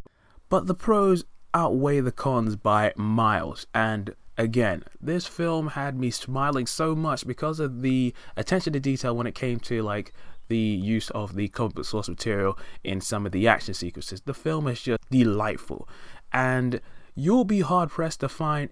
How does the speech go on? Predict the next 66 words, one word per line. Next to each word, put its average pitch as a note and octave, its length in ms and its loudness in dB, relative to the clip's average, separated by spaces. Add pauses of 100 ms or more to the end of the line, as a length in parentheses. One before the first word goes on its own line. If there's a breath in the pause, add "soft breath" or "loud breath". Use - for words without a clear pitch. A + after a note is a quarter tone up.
anyone A2+ 520 0
that F#2 200 -4
didn't F3+ 280 2
enjoy C#3 440 0
this A2 240 -4
film, A#2 260 -2
especially A2+ 400 -2
when A2+ 180 0
it - 100 -6
came A2 280 -2
to G#2+ 120 -6
the G2 100 -2
use G2+ 300 -2
of F#2 240 -2
Spider-Man G#2 640 0
and F2 140 -6
Black - 280 0
Panther. F2+ 420 -4 (380 soft breath)
So F#2 200 0
yeah, G#2 280 4
like, F2+ 220 2
you F#2+ 60 -2
know, F#2 200 0
so F#2 140 -2
what G2 200 0
can A2+ 80 -2
I G#2+ 100 0
say? C3+ 340 -2 (260 soft breath)
Go D3 260 8
out E3+ 120 2
and C#3+ 120 0
watch D3 200 -2
the A#2 80 -4
film, C#3 360 -4
enjoy B2+ 460 2
it, - 140 -4
come A#2+ 200 0
back C#3+ 240 -2
to D#3 100 -4
me, D#3+ 140 0
discuss C#3 520 -4
it B2+ 80 -2
with C#3+ 160 -2
me, D3 120 -2
because A#2+ 320 -4
I - 140 -2
would A#2 180 -2
love B2 300 -2
to A#2+ 100 -4
hear A2+ 160 -2
people's G2+ 360 -6
thoughts G#2 240 -4
about - 220 -6
this, - 140 -12
because G2+ 240 -8
I've D3 240 2
already C#3 260 0
seen B2+ 440 0
some G3 220 0
of F3 60 0
my D#3+ 100 2
mates D#3 240 -2
on A#2 80 -2
Facebook E3+ 420 -2
talking B2 320 -2
about A#2 280 -2